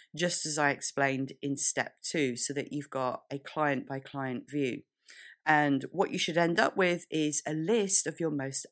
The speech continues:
active clients. Okay, so let's move on now to step four. So you're gonna find your most actively engaged clients. And then I want you to collate all of your engagement statistics for the last twelve months,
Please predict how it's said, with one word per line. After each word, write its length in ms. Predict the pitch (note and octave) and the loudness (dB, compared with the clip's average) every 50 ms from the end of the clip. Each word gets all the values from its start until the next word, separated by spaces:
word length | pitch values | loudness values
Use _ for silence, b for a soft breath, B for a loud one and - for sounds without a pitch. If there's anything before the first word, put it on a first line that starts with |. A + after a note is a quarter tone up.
| - | -6
active 500 | - - - - - - - C3 B2+ B2+ | -6 -6 -6 -6 -6 -4 -4 -4 -4 -6
clients. 720 | - - - A3 G#3+ G3 E3 C#3 C3 - - - - - - - _ _ B B B B - | -10 -10 -10 -6 -4 -4 -4 -4 -6 -4 -4 -2 -2 -2 -4 -8 _ _ B B B B 0
Okay, 300 | A#3 A#3+ - C#4 A#3 A3 | 0 2 4 4 6 8
so 160 | - - A3 | 8 8 8
let's 340 | A3+ A3+ A3+ - - - - | 4 2 0 2 4 4 4
move 220 | C#4 B3+ A#3 F#3+ | 4 2 2 2
on 160 | F3 E3 D#3+ | 2 2 4
now 160 | D#3 C#3+ C#3+ | 2 2 2
to 160 | D3 - - - | 0 2 2 4
step 340 | - - - C#3+ - - | 4 4 4 0 -2 -4
four. 400 | - - - C#3+ C#3 C3 B2+ B2+ | -6 -4 -2 -2 0 0 -2 -2
So 120 | C3 - D#3 | -2 -2 -2
you're 160 | D#3+ F3 F#3 | -2 -2 0
gonna 180 | - G#3+ A#3 A#3 | 0 0 -2 -2
find 520 | - - - F#3+ F3 E3+ E3 E3 D#3+ - - | -2 2 4 6 6 6 6 4 2 -2 -2
your 200 | C#3+ D3+ D3+ D3 | -4 -2 -2 0
most 560 | D3+ D#3 D#3 D#3+ F3 G3 G3+ - - - - - - | 0 2 2 4 4 4 4 4 4 2 0 -4 -8
actively 720 | G3 A#3+ - - - - F#3 D#3 - D#3 D3 D3 D3 C#3+ B B B B B _ | -6 -6 -4 -4 -4 -4 -2 -4 -2 0 0 0 0 -2 B B B B B _
engaged 840 | E3 E3+ F3 E3 C#3 - F3 F3 E3+ D#3+ D#3 D3+ C3+ C3 - - - - - | -2 0 0 0 0 2 4 4 4 4 2 0 -2 -6 -8 -8 -8 -10 -10
clients. 640 | - C#3 C3+ - - - - - - - - - - B B B B B B B B B B B B B - - | -10 -10 -8 -8 -8 -8 -8 -6 -2 0 0 0 -2 B B B B B B B B B B B B B 4 8
And 340 | A3+ A3+ A3+ A3+ A3+ A3+ - - - | 10 10 10 8 6 4 0 -2 -2
then 180 | A#3+ B3+ B3+ | 0 2 2
I 60 | B3 | 2
want 320 | A#3+ A3 G#3+ B3+ C#4+ - E4+ | 2 4 4 4 4 4 2
you 80 | C#4+ - - | 4 4 4
to 420 | - G#3+ G3 F#3+ F#3 F3+ F3 - - - - - | 6 6 4 4 2 2 0 -2 -4 -8 -12 -10
collate 760 | - - G#3+ F#3 F3+ F3+ F#3 G#3+ - G#3 G3 E3 - - - - - _ _ _ _ - | -6 -2 -2 0 2 2 4 4 4 2 2 0 -2 -4 -8 -10 -12 _ _ _ _ 4
all 200 | G3+ G#3+ B3 C#4 | 6 6 6 6
of 140 | C#4+ - | 2 0
your 160 | - B3+ A#3 A3 | 0 0 2 2
engagement 560 | G#3 F#3 - F3 F3 E3+ - - E3 C#3+ - | 2 2 0 0 0 -2 -2 -4 -2 0 2
statistics 880 | - - - D3 - - D3 C3+ - - - - - - - - - - | 2 2 0 -4 -6 -6 -4 -2 -4 -4 -4 -8 -10 -4 0 0 0 0
for 60 | - | -2
the 80 | D3 D3+ | -2 0
last 320 | D3 C#3 C#3 C#3 - - | 2 2 2 0 -4 -4
twelve 300 | - - D3 C#3 C3 C#3 | -4 -2 -2 -2 -2 0
months, 480 | D3+ C#3+ B2 A#2 A#2+ - - - - | 0 0 0 -2 -2 0 0 0 0